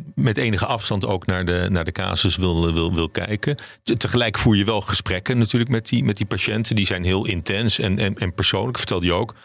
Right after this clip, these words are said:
Al kunnen ze ook heel, heel kort, eh, heel kort zijn. Ze zijn, zijn eigenlijk allemaal, allemaal verschillend. Maar te-, er is ook wel een, een rode draad, eh, natuurlijk in, in bepaalde types. Eh, eh, ja. Maar zouden jullie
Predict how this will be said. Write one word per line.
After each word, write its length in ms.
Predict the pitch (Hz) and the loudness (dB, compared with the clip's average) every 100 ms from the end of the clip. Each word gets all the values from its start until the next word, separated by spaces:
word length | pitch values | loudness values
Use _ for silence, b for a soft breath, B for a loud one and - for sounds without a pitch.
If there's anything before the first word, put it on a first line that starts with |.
| B B | B B
Al 120 | 101 | -10
kunnen 200 | - 98 | 0 2
ze 60 | 92 | 2
ook 120 | 92 | 2
heel, 200 | 101 95 95 | 2 2 2
heel 160 | 110 | 0
kort, 340 | 98 117 113 - | 2 0 2 2
eh, 300 | 107 110 104 | 0 2 2
heel 160 | 110 | 2
kort 240 | 98 113 117 | 2 0 0
zijn. 280 | 120 127 110 | 0 0 0
Ze 40 | |
zijn, 220 | - 110 - | 2 -2 -2
zijn 200 | - 98 | -2 0
eigenlijk 280 | 90 156 151 | -2 -2 0
allemaal, 340 | 123 98 85 B B B B B - | 0 0 -2 B B B B B -4
allemaal 280 | 123 107 | 0 2
verschillend. 540 | 95 - 120 98 127 - | 2 0 2 0 0 2
Maar 220 | 110 113 _ - | 2 2 _ -4
te-, 140 | 120 | -4
er 100 | 101 | 0
is 120 | 101 104 | 2 0
ook 120 | 95 | 2
wel 80 | 98 | 2
een, 180 | 107 - | 4 4
een 160 | 95 | 2
rode 280 | 90 90 82 | 2 0 0
draad, 440 | 82 78 78 87 | 0 -2 -4 -2
eh, 60 | 92 | 0
natuurlijk 540 | 85 - 95 87 - - - _ - - | 0 0 0 0 -2 -6 -6 _ -20 -6
in, 280 | 104 87 95 | 0 2 2
in 180 | 87 | 2
bepaalde 420 | 80 85 82 80 76 | 0 0 -2 -2 -2
types. 520 | - 87 90 - - | -2 0 0 0 2
Eh, 80 | 80 B B B B B B - | 0 B B B B B B -4
eh, 320 | 82 71 - | -2 -2 -4
ja. 300 | - 85 73 76 _ _ - _ _ - | -2 0 0 -4 _ _ -20 _ _ -6
Maar 200 | - 175 | 0 2
zouden 280 | 120 160 156 | 4 2 4
jullie 340 | 156 147 139 | 4 4 2